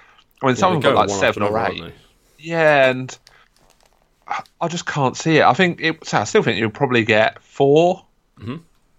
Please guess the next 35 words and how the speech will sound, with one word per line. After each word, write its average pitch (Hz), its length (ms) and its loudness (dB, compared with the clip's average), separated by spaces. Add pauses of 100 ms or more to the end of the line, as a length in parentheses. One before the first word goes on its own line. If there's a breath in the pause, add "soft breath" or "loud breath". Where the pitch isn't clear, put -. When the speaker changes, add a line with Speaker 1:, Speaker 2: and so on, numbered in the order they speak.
(240)
Speaker 1:
maybe 147 320 0
five. 160 800 2
Speaker 2:
Yeah. 101 200 -6
Speaker 1:
But 131 220 0
I 131 80 -2
just 160 200 -10
ca-, - 220 -10 (220)
I - 60 -2
just 160 140 -6
can't 190 320 4
find 160 300 2
room 147 260 0
in 107 100 0
my 113 480 2 (640 soft breath)
mocks - 520 -4 (120)
to 120 100 -4
get 107 200 -4
more 113 200 -2
than 104 140 -10
that, 101 180 -8
really. 101 400 -6 (960)
Speaker 2:
Yeah, 117 240 -4
no, 139 140 -4
I 139 40 -2
think 180 160 -6
that's 120 160 -8
fair. - 240 -10
Yeah, 135 180 -4
the, 110 280 -12 (460)
there's 120 220 -12
so 139 200 -4
many 127 200 -8
other 107 240 -6
good 110 240 -8
players, 110 280 -8